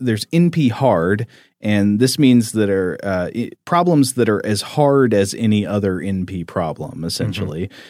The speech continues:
Speaker 1: And then there's also N P complete, which is a big, uh, issue in this arena. And this is problems that are N P and N P hard. So you, uh, you can check the answer once you have it in, in a reasonable amount of time,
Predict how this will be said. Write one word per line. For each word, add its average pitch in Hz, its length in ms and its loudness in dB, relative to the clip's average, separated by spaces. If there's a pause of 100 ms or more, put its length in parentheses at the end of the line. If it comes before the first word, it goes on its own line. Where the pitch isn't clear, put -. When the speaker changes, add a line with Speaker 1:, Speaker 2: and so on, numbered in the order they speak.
(140)
Speaker 1:
And 110 280 6
then 165 120 6
there's 147 180 2
also 175 340 2
N 143 240 4
P 120 180 0
complete, 98 540 -2
which 98 200 -6
is 95 100 -8
a 95 40 -6
big, 90 440 -6
uh, 82 460 -6
issue 101 340 -2
in 90 140 -2
this 87 180 -4
arena. 95 320 -2
And 117 180 4
this 196 160 2
is 190 120 0
problems 123 540 2
that 107 160 0
are 98 160 0
N 139 260 2
P 117 380 0
and 110 480 0
N 101 260 0
P 98 200 -6
hard. 78 400 -6
So 90 260 -2 (360)
you, 95 420 -6
uh, 90 180 -4
you 92 240 -6
can 90 240 -6
check 165 460 -2
the 123 200 4
answer 117 360 0
once 107 300 0
you 95 100 -4
have 110 280 0
it 87 220 -2
in, 87 460 -4
in 92 180 -4
a 90 60 -2
reasonable 95 560 -2
amount 85 240 -4
of 82 40 -6
time, 82 440 -6